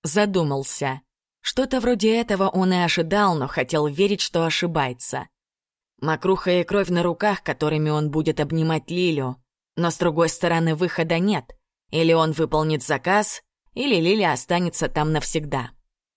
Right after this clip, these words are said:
Этот урод ее уже точно не отпустит. «Весь долг. Я хочу, чтобы ты списал весь ее долг».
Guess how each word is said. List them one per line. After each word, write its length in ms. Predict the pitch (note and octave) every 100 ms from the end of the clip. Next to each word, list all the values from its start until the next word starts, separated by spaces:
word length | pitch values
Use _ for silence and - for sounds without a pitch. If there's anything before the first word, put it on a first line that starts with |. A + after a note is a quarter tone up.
| _ _ -
Этот 380 | D#3+ D#3 D3+
урод 280 | E3 E3+ E3
ее 320 | F3 E3 D#3+
уже 200 | D#3 E3+
точно 400 | E3+ F#3 - E3+
не 140 | D#3+ D3+
отпустит. 760 | C#3+ - D3+ C#3 - C#3 - _ _ _ _ _ _ _ _
«Весь 380 | D#3 E3+ E3+ D3
долг. 420 | F3 D3+ A#2+ - _ _ _ -
Я 160 | E3
хочу, 360 | E3+ F3+ E3+ G#3+
чтобы 320 | - E3+ D#3+
ты 100 | E3+
списал 500 | D#3+ - E3+ G3+ F#3+
весь 340 | D#3+ F#3 - F3+
ее 240 | E3+ F3
долг». 460 | E3+ D3+ C#3+ -